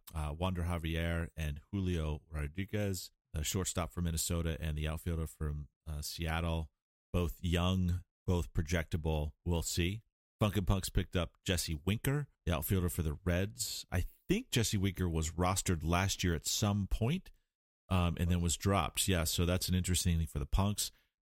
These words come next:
Punks, by the way, are, are making a strong bid for the third best minor league system if you actually go and take a look we'll get the pseudo scout to kinda weigh in on that, but the Punks, their, their prospect system looks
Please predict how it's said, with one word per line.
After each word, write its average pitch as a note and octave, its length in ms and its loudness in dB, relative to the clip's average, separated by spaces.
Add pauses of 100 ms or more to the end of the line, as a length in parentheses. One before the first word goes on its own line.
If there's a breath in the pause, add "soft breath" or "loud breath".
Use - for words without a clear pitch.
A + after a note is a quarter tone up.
(120)
Punks, B2 220 6
by G2 140 6
the F#2 80 4
way, F2 460 4
are, E2 240 2
are F2 120 2
making E2+ 320 2
a D#2+ 60 2
strong F2 360 2
bid D#2+ 220 2
for - 120 0
the E2 140 2
third E2 400 0
best - 420 0
minor D#2 260 2
league D2 180 -2
system D2 560 -2
if - 180 -6
you D#2 180 -2
actually D#2 340 -2
go C#2+ 220 0
and C#2 120 -4
take - 200 -6
a D2+ 40 -2
look C#2 160 -2 (300)
we'll G2 60 0
get G2 160 0
the E2+ 60 0
pseudo E2 340 2
scout D2+ 380 0
to D2+ 180 0
kinda D2 240 0
weigh D2 240 0
in D2 80 2
on C#2+ 140 0
that, C#2 200 0
but D2 140 -2
the - 60 -20
Punks, - 500 0 (100)
their, A2 220 4
their G#2+ 120 8
prospect F2+ 440 4
system D#2+ 300 2
looks D2+ 180 -2